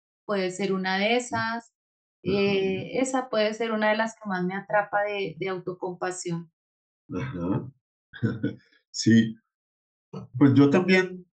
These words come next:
Speaker 2: ahí voy como cambiando, y gracias al maravilloso equipo que tenemos en Relax de, de gente tan,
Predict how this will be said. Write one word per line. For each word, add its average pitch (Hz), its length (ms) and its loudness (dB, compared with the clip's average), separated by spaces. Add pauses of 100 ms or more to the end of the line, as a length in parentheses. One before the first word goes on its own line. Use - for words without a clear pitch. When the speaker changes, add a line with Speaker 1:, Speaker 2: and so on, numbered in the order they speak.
(120)
Speaker 2:
ahí 131 320 8
voy 151 460 6
como 151 280 -4
cambiando, 117 880 0
y 113 120 -6
gracias 113 400 -4
al 127 160 0
maravilloso 110 800 0
equipo 143 460 -2
que - 100 -4
tenemos 110 400 -14
en 123 120 -16
Relax 110 600 -6
de, 127 200 4
de 110 180 -6
gente 101 380 -10
tan, 104 240 -6